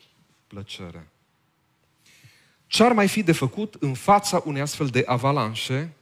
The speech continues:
în afară de a ne plânge sau de a ne resemna? Gilles Lipovetsky, un filozof și sociolog francez, a observat următoarele schimbări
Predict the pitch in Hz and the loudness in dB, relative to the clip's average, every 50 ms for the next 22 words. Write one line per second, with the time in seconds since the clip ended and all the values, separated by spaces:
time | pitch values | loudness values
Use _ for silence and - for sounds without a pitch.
0 | _ _ _ _ _ _ _ _ _ - 123 101 92 - - 120 127 135 139 120 | _ _ _ _ _ _ _ _ _ -6 -4 -4 -4 0 2 2 4 2 2 0
1 | 127 123 117 120 120 117 - - 101 101 98 98 101 - 139 151 147 - - 110 | 0 -2 -2 -2 -6 -8 -10 -10 -10 -10 -10 -12 -12 -10 -10 -8 -8 -6 -4 -4
2 | 95 104 117 139 151 156 - _ _ _ _ _ _ _ - 107 117 117 123 135 | -2 -2 -2 -4 -4 -8 -12 _ _ _ _ _ _ _ -10 -8 -6 -6 -6 -8
3 | 135 139 - - 165 156 160 156 135 104 95 - _ _ _ _ _ _ _ _ | -8 -10 -8 -8 -8 -8 -8 -6 -6 -8 -8 -10 _ _ _ _ _ _ _ _
4 | _ _ _ _ _ _ _ _ _ _ _ _ _ _ _ _ _ _ _ _ | _ _ _ _ _ _ _ _ _ _ _ _ _ _ _ _ _ _ _ _
5 | _ _ _ _ _ _ _ _ - 120 143 214 233 220 202 165 - 147 123 120 | _ _ _ _ _ _ _ _ -8 -4 0 0 2 2 2 2 2 2 2 0
6 | 110 107 - - - 143 147 156 160 151 - _ _ _ _ _ _ _ _ - | -2 -2 -4 -6 -4 -2 -2 -2 -4 -6 -12 _ _ _ _ _ _ _ _ -8
7 | 131 143 170 180 190 190 185 180 180 180 180 160 - - - 147 147 135 123 151 | -6 -4 -4 -4 -2 -2 -2 -2 -2 -2 -4 -8 -6 -2 0 2 2 2 2 2
8 | 151 143 - 160 - - 165 - - 139 123 127 - - - 123 120 - - - | 0 0 -2 -6 -6 -8 -8 -6 -6 -6 -6 -6 -6 -6 -6 -6 -6 -8 -10 -12
9 | 95 90 87 - - 127 139 135 - - 139 131 127 117 151 185 196 190 - - | -12 -12 -12 -8 -4 -2 -2 -2 -2 -2 0 0 2 4 4 4 4 2 0 -4
10 | 165 156 147 143 139 131 - 190 202 196 175 165 - - - - - 120 104 98 | -2 -2 -2 -2 -2 0 2 2 2 2 0 -2 -2 -4 -6 -8 -8 -10 0 4
11 | 139 170 190 185 - | 6 6 6 4 0